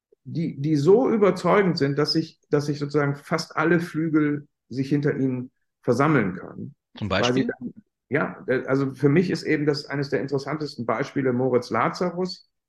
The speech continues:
Speaker 1: äh, der Begründer der, der modernen Kultur- und Sozialanthropologie,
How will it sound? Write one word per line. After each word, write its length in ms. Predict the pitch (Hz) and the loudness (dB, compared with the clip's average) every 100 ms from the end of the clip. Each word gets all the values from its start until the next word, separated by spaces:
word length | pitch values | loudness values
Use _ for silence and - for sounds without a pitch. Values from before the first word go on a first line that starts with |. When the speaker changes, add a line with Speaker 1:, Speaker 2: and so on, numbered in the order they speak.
| _ _ _ _ _ | _ _ _ _ _
Speaker 1:
äh, 320 | 127 131 123 | 0 2 2
der 240 | 127 123 117 | 4 4 4
Begründer 600 | 120 110 127 170 156 139 | 0 0 0 2 0 0
der, 500 | 127 120 113 104 - _ _ _ - | 0 2 2 -2 -8 _ _ _ -6
der 260 | 113 107 - | -6 -6 -8
modernen 600 | 113 113 110 131 131 123 | -2 0 4 4 2 2
Kultur- 480 | 120 - 160 151 | 0 0 2 4
und 160 | 123 120 | 2 -2
Sozialanthropologie, 1400 | 117 110 123 156 160 170 - 175 185 165 160 165 165 165 | -6 -4 -2 -2 -2 -4 -4 -4 -2 -2 -2 -4 -4 -6